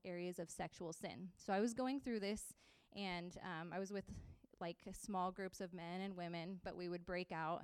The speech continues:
and, um, women would get together and talk, like, vulnerably. So one evening, someone was sharing their testimony about confessing her sin and bringing it to the cross of,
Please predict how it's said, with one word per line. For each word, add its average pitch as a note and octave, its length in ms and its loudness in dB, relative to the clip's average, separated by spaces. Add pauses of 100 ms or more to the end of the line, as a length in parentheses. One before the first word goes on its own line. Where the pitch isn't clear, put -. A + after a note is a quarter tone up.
(100)
and, E3+ 440 -6 (120)
um, D#3+ 420 -8 (400)
women F3+ 380 0
would F3+ 120 -2
get - 160 -4
together F3 540 -2 (500)
and F3 200 -2
talk, D#3 340 -2 (300)
like, F3+ 180 -6
vulnerably. F3+ 640 -4 (640)
So A3 200 10
one C4+ 180 10
evening, A#3+ 560 6
someone A3+ 340 4
was C#4 120 6
sharing G#3+ 420 4
their G3 120 4
testimony G#3 760 0
about F3 300 0
confessing G3+ 460 0
her C4 100 2
sin G#3 320 2
and G3 140 0
bringing F#3+ 340 -2
it G3+ 140 -2
to A3 100 -4
the G#3 80 2
cross F3+ 300 -2
of, G#3+ 120 -2